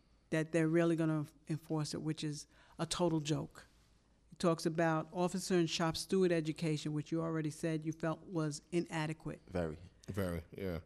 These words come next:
Speaker 1: Building community partnerships. I haven't seen it. I haven't heard it. If it exists, it's, uh, piss poor. New home for Local one hundred. No, new home for officers. That's what really happened, not a new home for Local one hundred.
Speaker 2: Tell him, sister.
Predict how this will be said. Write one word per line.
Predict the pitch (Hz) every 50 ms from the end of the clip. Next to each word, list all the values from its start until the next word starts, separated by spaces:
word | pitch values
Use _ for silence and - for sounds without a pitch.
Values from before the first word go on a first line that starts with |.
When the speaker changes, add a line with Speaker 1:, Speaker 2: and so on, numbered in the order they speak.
| - - - 156 147
Speaker 1:
Building | 180 185 190 190 180 190 190 190
community | 180 - 180 180 180 185 190 190 185 180 180
partnerships. | 170 - - 190 185 185 - 190 156 - - 160 165 - - - - - - _ _ _ -
I | 180 185
haven't | 185 196 175 170 160
seen | - - - 196 202 214 226
it. | 233 226 - - -
I | 185
haven't | 160 165 160 156 151 147
heard | 143 165 180 185 185 190
it. | 196 185 - - -
If | - 160 -
it | 165 160
exists, | 160 156 147 143 160 175 185 190 185 - - - _ _ _ _ _ _ _ -
it's, | - 160 156 - 170
uh, | 160 156 151 -
piss | - 185 175 -
poor. | - - - 175 165 151 147 - - _ _ - - - - _ - - -
New | 175 214 262 294
home | 247 - - 208 196 208 269 285 254 208 170 151 -
for | - -
Local | 160 165 175 196 - 202 190
one | 190 190
hundred. | 185 180 185 196 196 - - - - - - _ _ _ _ _ _ _ _ _ _ _ _ _ -
No, | 247 285 302 240 196
new | 196 220 262 277
home | - - - 262 247 254 254 240
for | - - - -
officers. | 208 240 285 285 277 214 - - 165 160 156 - - - - _ -
That's | 214 247 -
what | - - 175 151 156
really | 175 226 294 285 240 208
happened, | 202 190 170 170 - 180 175 175 - 185 196
not | 208 214 220 208
a | 196
new | 196 202 196 196
home | 185 196 208 190 190
for | 190 -
Local | 185 180 180 180 - 180 165
one | 165 165 170
hundred. | 190 202 214 208 175 160 160 151 - -
Speaker 2:
Tell | - - 120 107
him, | 92 82
sister. | - - 87 85 - - - 85